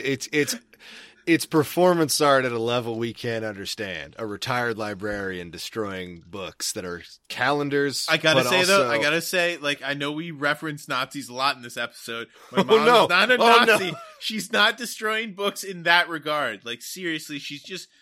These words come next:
Speaker 2: she's just making, like, lights and, and ornamental things out of them.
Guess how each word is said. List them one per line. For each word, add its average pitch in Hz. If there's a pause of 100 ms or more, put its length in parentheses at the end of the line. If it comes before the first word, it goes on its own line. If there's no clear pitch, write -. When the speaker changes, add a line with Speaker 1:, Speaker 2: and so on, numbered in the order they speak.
(100)
Speaker 2:
she's 156
just 196
making, 214
like, 202 (340)
lights 185
and, 143
and 135
ornamental 175
things 185
out 135
of 110
them. 107